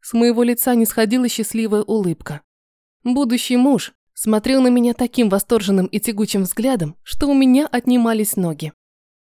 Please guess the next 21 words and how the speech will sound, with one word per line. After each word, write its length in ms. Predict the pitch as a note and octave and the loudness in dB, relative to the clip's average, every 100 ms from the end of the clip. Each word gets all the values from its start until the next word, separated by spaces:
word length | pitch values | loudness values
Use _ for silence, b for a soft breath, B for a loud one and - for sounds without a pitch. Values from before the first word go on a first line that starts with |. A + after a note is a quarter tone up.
| _ | _
Двухсуточная 800 | B3+ A3+ B3 - C#4 B3+ - B3+ | 0 2 0 0 -2 -2 0 2
разлука 460 | B3+ B3+ C4 C4+ A#3 | 4 2 0 2 2
определённо 600 | A3+ B3 A3 A#3 C4+ D4 | 2 0 -2 0 0 0
пошла 360 | D4 C#4+ A#3 A3+ | -2 -4 -2 2
нам 200 | A3 G#3+ | 2 0
на 100 | G3+ | -2
пользу. 460 | E3+ D#3 D3 D#3 _ _ _ | -2 -4 -6 -8 _ _ _
Создалось 580 | - F#3 E3+ F3+ A#3 A3+ | -12 -8 -2 0 0 0
ощущение, 560 | G3+ G3 - C4+ A3 F3 | -4 -6 -4 -2 0 -2
что 180 | - - | -6 -2
у 80 | A3 | 0
нас 320 | G#3+ C4+ - | 0 -2 -4
всё 200 | - B3+ | -4 -4
как 240 | B3 B3+ - | -2 -6 -2
положено. 580 | C4 C4+ A3+ D#3+ D3+ - _ _ _ | 0 2 0 -2 -6 -12 _ _ _
Сначала 540 | - A3+ A3 B3 A3+ G#3+ | -4 0 0 0 0 0
свадьба, 600 | - D#3 E3+ G3+ G#3 - | -2 -4 -4 -4 -8 -8
потом 300 | C#4+ C#4 D4+ | -10 -2 0
постель 580 | A3 F3 - G#3+ B3+ - | 0 -2 -2 -2 -2 -2
и 160 | - C#4+ | 0 2
дети. 420 | F#3 D3+ - D3+ | 2 -2 -6 -12